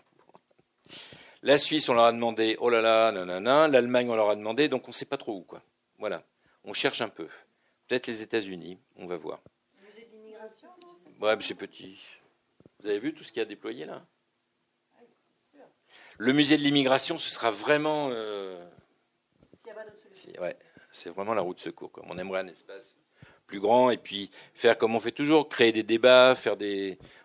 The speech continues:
Speaker 1: on fera un colloque, les gens, on fera participer les gens, on, on fera venir les associations, euh, voilà, qui nous diront tout le mal qu'ils pensent du truc, mais nous, on est prêt, euh,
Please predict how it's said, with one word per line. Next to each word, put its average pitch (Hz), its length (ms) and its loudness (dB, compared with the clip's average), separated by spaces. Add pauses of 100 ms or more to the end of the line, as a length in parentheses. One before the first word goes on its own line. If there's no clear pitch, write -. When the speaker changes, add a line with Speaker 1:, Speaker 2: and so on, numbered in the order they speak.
Speaker 1:
on - 80 -14
fera 110 180 0
un 104 60 2
colloque, 123 480 4
les 107 100 -4
gens, 101 220 -4
on 98 60 -12
fera - 140 -8
participer - 520 -8
les 107 160 -2
gens, 117 460 -2
on, 92 260 -8 (1700)
on 92 100 -18
fera 101 160 -4
venir 98 140 -4
les 92 180 -6
associations, 104 760 -6
euh, 90 40 -18 (300)
voilà, 95 180 -20 (400)
qui 92 80 -20
nous 92 60 -20
diront 92 260 -12
tout - 120 -20
le 87 60 -20
mal 95 160 -14
qu'ils - 120 -20
pensent 98 180 -10
du 113 100 -18
truc, 156 240 -10
mais 90 80 -6
nous, 95 100 -8
on 92 120 -10
est 85 80 -16
prêt, 98 240 -6
euh, 80 160 -10